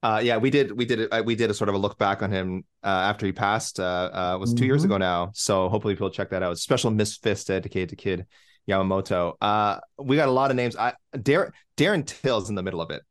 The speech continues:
Speaker 1: I think. I think. He was supposed to beat Tyron Woodley. He was fav-, I believe he was favored going into that fight. I, I, I'll have to check, but I believe he was favored. I know I had certainly picked him. I was definitely overlooking Woodley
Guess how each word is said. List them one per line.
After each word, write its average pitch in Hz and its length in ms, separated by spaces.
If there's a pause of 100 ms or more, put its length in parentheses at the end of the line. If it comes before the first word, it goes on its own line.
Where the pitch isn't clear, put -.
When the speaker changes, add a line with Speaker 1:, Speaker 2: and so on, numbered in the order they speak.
Speaker 1:
I 92 120
think. - 320 (200)
I 95 120
think. - 240 (640)
He 214 220
was 240 140
supposed 135 440
to 110 60
beat 104 200
Tyron 92 240
Woodley. 98 300 (580)
He 135 140
was 151 180
fav-, 117 260
I 120 120
believe 123 340
he 135 80
was 113 140
favored 107 320
going 101 180
into 95 100
that 90 120
fight. 69 220
I, 90 240
I, 95 100
I'll 95 160
have 107 160
to 107 80
check, 87 260 (120)
but 95 120
I 98 100
believe 117 280
he 127 80
was 110 100
favored. 101 220
I 101 80
know 113 120
I 113 120
had 131 100
certainly 107 300
picked 104 260
him. 95 240
I 98 120
was 92 100
definitely 107 240
overlooking 95 500
Woodley 90 380